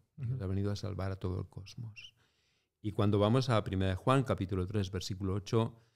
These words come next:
Speaker 2: Juan dice, "Porque para esto ha venido el Hijo del Hombre, para destruir las obras del maligno".
Speaker 1: Ujú.
Speaker 2: Yo creo que las obras del maligno son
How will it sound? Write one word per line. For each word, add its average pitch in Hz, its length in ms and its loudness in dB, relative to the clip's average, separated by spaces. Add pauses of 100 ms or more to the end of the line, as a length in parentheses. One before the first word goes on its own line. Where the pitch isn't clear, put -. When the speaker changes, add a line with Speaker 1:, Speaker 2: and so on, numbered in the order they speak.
(320)
Speaker 2:
Juan 113 300 4
dice, 98 480 2 (220)
"Porque 95 640 0
para 98 180 -2
esto - 180 -4
ha 107 40 2
venido 98 320 0
el 92 100 -2
Hijo 95 240 -6
del 92 160 -4
Hombre, 104 420 -8 (500)
para 98 260 -4
destruir 101 480 -4
las 98 180 -4
obras 92 240 -6
del 90 140 -2
maligno". 90 680 -10
Speaker 1:
Ujú. 120 320 -4
Speaker 2:
Yo 110 160 -2
creo 143 200 2
que 131 80 0
las 92 160 0
obras 98 260 0
del 107 120 2
maligno 101 440 -2
son 110 360 -2